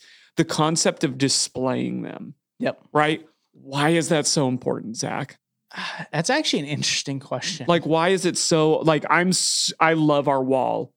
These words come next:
Speaker 1: of games. I love our closet. Why is that so important?
Speaker 2: Never thought about that in, like, a full context. 'Cause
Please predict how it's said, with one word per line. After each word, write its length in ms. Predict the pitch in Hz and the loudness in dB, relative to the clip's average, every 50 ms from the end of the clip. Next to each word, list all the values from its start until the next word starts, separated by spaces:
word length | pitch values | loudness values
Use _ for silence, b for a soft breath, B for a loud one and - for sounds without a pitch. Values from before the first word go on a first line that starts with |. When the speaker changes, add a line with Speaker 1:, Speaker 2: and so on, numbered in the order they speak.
| _ _ _ _ _ _ - | _ _ _ _ _ _ -2
Speaker 1:
of 100 | 156 147 | 0 2
games. 320 | 135 151 139 131 123 127 - - | 2 2 0 0 0 -2 0 2
I 80 | 160 156 | 2 2
love 280 | 143 147 151 151 139 | 4 4 4 4 4
our 140 | 143 139 135 | 2 0 0
closet. 600 | 131 - - 147 131 127 127 123 131 123 - - _ _ _ _ _ _ | -2 -4 -2 0 0 0 0 -2 -2 -4 -6 -6 _ _ _ _ _ _
Why 300 | 131 151 151 151 165 165 | 0 2 4 4 4 4
is 220 | 165 160 156 139 - | 4 2 2 0 2
that 200 | 160 143 139 127 | 2 2 2 2
so 200 | - - 156 135 131 | 0 0 2 2 0
important? 500 | 127 - 135 131 131 - - 131 - - _ _ _ _ _ - | 0 -2 -4 -6 -6 -6 -8 -12 -16 -16 _ _ _ _ _ -6
Speaker 2:
Never 260 | 143 147 151 170 185 160 | -4 -2 0 0 -2 -2
thought 260 | - - 135 127 135 | -2 -2 -2 -2 -2
about 220 | 123 113 117 - | -2 -4 -6 -10
that 180 | - - 120 - - | -14 -16 -12 -6 -2
in, 140 | 196 185 196 | 0 0 0
like, 160 | - 202 165 | 0 0 0
a 60 | 180 | 0
full 300 | 156 - - 220 208 180 | -2 -2 0 0 0 0
context. 720 | 185 - - 123 123 120 - - - - - - - - - B B B B B B B B - | 0 -4 -6 -6 -6 -6 -10 -16 -18 -14 -10 -10 -12 -12 -14 B B B B B B B B -2
'Cause 360 | - 226 190 170 - - - | 0 0 2 0 -2 -2 -4